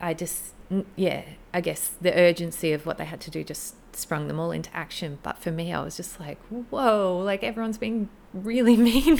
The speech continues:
right now." Um, and, and it, yeah, um, so I guess even though she said that to me in a really blunt way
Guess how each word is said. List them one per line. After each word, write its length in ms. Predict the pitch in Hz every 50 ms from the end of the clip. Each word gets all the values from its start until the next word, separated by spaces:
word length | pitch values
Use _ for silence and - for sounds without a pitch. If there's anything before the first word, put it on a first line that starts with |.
| 247 233 -
right 200 | - - 311 - - - -
now." 180 | - - - - - - - - - - - - - - - - -
Um, 680 | - 196 190 185 170 165 165 165 156 151 147 156 180 - - - - - - - - - - - - - - - - -
and, 340 | 196 190 175 156 151 - 196 - - - - - - -
and 160 | 180 170 160
it, 100 | 156 - - - - - -
yeah, 380 | 196 175 160 156 139 139 - -
um, 540 | - 175 165 156 151 147 151 151 - - - - - - - - - - -
so 300 | - - - 202 190 190 -
I 80 | -
guess 360 | 185 - - - - - - - -
even 180 | 208 208 220 208
though 100 | 190 180
she 120 | 175 - 190
said 380 | - - - 170 160 165 -
that 180 | - - - - - - -
to 100 | - 190
me 180 | 180 175 160
in 120 | 156 160 160
a 40 | 160
really 200 | 160 160 160 156
blunt 420 | 151 - 151 147 147 151 - -
way 500 | - 156 151 156 - - - - - -